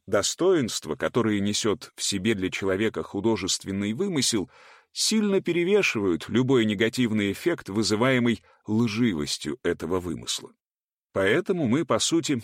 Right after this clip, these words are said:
не чувствуем себя обманутыми, когда читаем художественное произведение,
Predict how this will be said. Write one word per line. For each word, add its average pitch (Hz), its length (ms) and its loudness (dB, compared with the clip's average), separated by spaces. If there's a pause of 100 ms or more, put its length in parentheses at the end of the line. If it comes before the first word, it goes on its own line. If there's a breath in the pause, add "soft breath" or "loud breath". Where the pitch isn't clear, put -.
(140)
не 123 180 2
чувствуем 147 540 0
себя 120 420 0 (200 soft breath)
обманутыми, 113 840 0
когда 95 320 0
читаем 131 400 0
художественное 95 960 0
произведение, 117 960 0